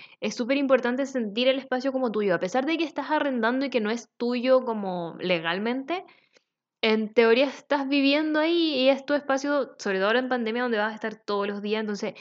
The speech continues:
¿cómo no vaya a colgar un cuadrito?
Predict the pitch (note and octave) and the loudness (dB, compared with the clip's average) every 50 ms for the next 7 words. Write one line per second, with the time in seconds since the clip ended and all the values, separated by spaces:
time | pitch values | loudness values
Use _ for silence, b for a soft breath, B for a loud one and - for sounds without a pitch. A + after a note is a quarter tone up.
0 | B B B B B _ - D4+ D#4 D#4 B3 G3+ F#3 F3 F3+ F#3+ F3+ F3+ F3+ F3 | B B B B B _ -4 -2 0 0 2 2 4 4 4 2 2 2 0 0
1 | F3+ F3+ F#3 F#3 F3+ - F#3+ F3 E3+ E3+ F3 F3 G3+ G#3+ G#3 G3+ G3+ G3 F#3+ - | 0 0 0 -2 -2 -2 -2 -2 0 0 0 -2 -2 -2 -2 -2 -2 -2 -4 -2
2 | - F#3+ F#3 F#3 F#3 F#3 F#3 F#3 F#3 F#3 F#3+ F#3+ | -2 0 0 2 0 0 0 0 -2 -4 -6 -10